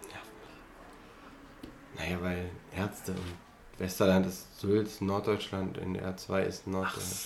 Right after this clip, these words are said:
Speaker 2: so,
Speaker 1: Das ist alles
Speaker 2: deswegen.
Speaker 1: bescheuert.
Speaker 2: Okay.
Speaker 1: Naja.
Speaker 2: Wusste ich nicht. Naja, gut.
Speaker 1: Ja.
Speaker 2: Man kann nicht alles wissen.
Speaker 1: Ja. Ja, das ist
Speaker 2: Aber wie
Speaker 1: schön.
Speaker 2: war's denn in Bremen?
Speaker 1: Fünf Euro fünfzig hat das Bier gekostet.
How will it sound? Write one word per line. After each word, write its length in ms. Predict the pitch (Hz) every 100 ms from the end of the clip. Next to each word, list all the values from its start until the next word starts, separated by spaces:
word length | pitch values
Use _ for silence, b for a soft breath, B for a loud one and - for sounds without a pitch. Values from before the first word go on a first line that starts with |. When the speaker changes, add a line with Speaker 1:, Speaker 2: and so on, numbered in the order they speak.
| -
Speaker 2:
so, 60 | 113
Speaker 1:
Das 80 | 160 135
ist 40 | 101
alles 180 | - -
Speaker 2:
deswegen. 360 | - - - 92
Speaker 1:
bescheuert. 220 | 92 80 - B B B B
Speaker 2:
Okay. 320 | 120 123 107 - -
Speaker 1:
Naja. 380 | 190 202 170 170
Speaker 2:
Wusste 120 | 123
ich 80 | 104
nicht. 280 | 92 - -
Naja, 340 | 170 104 - -
gut. 160 | 90 -
Speaker 1:
Ja. 140 | - - - -
Speaker 2:
Man 80 |
kann 120 | 123 120
nicht 120 | -
alles 220 | - 113
wissen. 220 | 110 - - - - - -
Speaker 1:
Ja. 60 | 98 - - b b b b b b b b - - - - -
Ja, 80 | 143
das 80 | -
ist 60 |
Speaker 2:
Aber 160 | 135 139
wie 40 |
Speaker 1:
schön. 60 | 147
Speaker 2:
war's 160 | 165 175
denn 80 | 147
in 80 | 131
Bremen? 340 | 143 127 104 - B B
Speaker 1:
Fünf 200 | - 160 156
Euro 160 | 127
fünfzig 320 | - 151 151 131
hat 60 |
das 80 | 113
Bier 220 | - 123
gekostet. 360 | 104 110 -